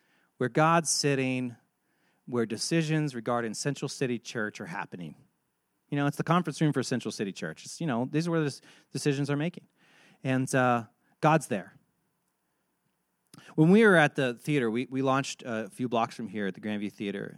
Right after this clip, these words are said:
Uh, within the first six months, we were really struggling. We didn't have space for kids. Um, the space wasn't really conducive to the kind of community we were trying to build, and our numbers were plummeting. We were, we were, we were.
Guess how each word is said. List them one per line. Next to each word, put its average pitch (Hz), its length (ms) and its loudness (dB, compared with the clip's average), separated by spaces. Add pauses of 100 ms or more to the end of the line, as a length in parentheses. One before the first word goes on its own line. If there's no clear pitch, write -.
(160)
Uh, 113 260 -10
within 120 520 -4
the 110 80 -10
first - 300 -4
six - 260 -8
months, 110 460 -6
we 117 160 -4
were 107 60 -2
really 110 180 0
struggling. 104 600 -6
We 123 120 -4
didn't 120 140 -2
have 110 280 -4 (100)
space - 340 -6
for 110 120 -10
kids. 120 460 -4 (480)
Um, 113 160 -12
the 107 60 -12
space - 320 -4
wasn't 104 300 -8
really 113 220 -4
conducive 107 500 -6
to 107 80 -10
the 101 100 -8
kind 110 220 -8
of 104 80 -12
community 113 320 -8
we 101 80 -4
were 95 60 -8
trying 104 180 -10
to 98 60 -6
build, 107 360 -4
and 90 140 -8 (440)
our 104 60 -8
numbers 107 300 -4
were 98 100 -8
plummeting. 101 440 -6
We 185 120 0
were, 143 100 -2
we 180 200 0
were, 110 300 -2 (120)
we 185 300 0
were. 110 340 2